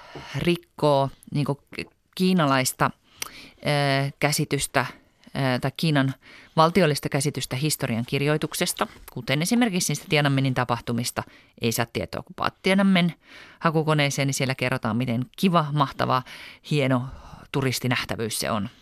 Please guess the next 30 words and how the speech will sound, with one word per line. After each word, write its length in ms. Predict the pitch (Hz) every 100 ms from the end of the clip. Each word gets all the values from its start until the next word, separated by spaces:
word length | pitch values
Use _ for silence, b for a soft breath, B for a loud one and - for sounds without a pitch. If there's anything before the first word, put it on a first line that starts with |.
| - -
mitä 160 | 139
se 100 | -
myöskin 360 | 196 226 - 339
on. 200 | 143 - - _ _ _ _ -
Mikä 180 | 131
onkin 180 | 143 147
aika 140 | 151 160
hassua, 340 | 165 - 147
että 180 | 147 -
kun 140 | 156 B B B -
lännessä 400 | 214 202 - 120
googlaa 380 | 120 110 98 -
Tiananmen, 500 | 120 120 113 123 127
niin 120 | 139 B -
tätä 200 | 185 214
puolta 300 | - 110 -
ei 80 | 139
sitten 300 | 156 151 143
kyllä 200 | 151 147
tule 200 | 170 185
hirveästi 460 | 185 127 127 -
näkyviin. 380 | 117 - - -
Et 140 | -
voihan 240 | 139 123 139
mykin 280 | 156 - 165
miettiä, 400 | 170 139 - 127
että 180 | -
mistä 240 | 143 147 151
tämäkin 340 | 185 165 110
johtuu. 260 | 113 -